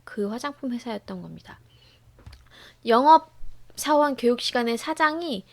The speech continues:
정신교육을 시켰다고 그래요. 자, 내 생각에 머무는 곳에 내 인생이 있고 현재 내가 불행하다고 생각하는 것은, 그 모든 것은 다 내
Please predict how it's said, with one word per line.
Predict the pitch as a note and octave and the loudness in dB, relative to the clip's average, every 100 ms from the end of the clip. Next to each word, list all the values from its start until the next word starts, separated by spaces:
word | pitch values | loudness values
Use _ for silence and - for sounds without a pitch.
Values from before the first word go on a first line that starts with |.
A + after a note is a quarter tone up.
| _ | _
정신교육을 | - C4 B3+ E4+ C#4 A#3+ G#3+ | -6 -4 -2 0 2 2 0
시켰다고 | G#3 - A#3 F#3 E3+ | -4 -8 -10 -10 -12
그래요. | F3 - - _ _ _ _ - | -16 -18 -20 _ _ _ _ -16
자, | - - | -16 -4
내 | G#3 G#3+ B3 | 4 6 4
생각에 | E4 F4+ F#4 F4+ | 0 2 4 4
머무는 | B3 A#3 C4+ D4+ C#4+ | 2 2 0 -2 0
곳에 | B3+ A#3+ | 0 0
내 | A3 G#3+ | -2 -2
인생이 | F#3+ F#3 G3 B3 A#3 F3+ | -4 -6 -6 -6 -6 -8
있고 | - - E4 - _ _ | -10 -8 -8 -10 _ _
현재 | - F4+ E4+ D4 | -4 -2 0 0
내가 | A3 A#3 | 0 -2
불행하다고 | - C4 C#4+ D4 D4 B3+ B3+ | -2 0 2 2 -2 -4 -4
생각하는 | D4 D4 - A#3+ G#3 | -6 -8 -6 -6 -6
것은, | F#3+ - D#4+ F4 _ _ _ _ - | -8 -10 -12 -14 _ _ _ _ -2
그 | A#3 | -2
모든 | G3 G3 A3 | 0 -2 -4
것은 | G3+ G3+ B3 | -6 -8 -8
다 | G#3+ F3+ | -8 -8
내 | F3 | -10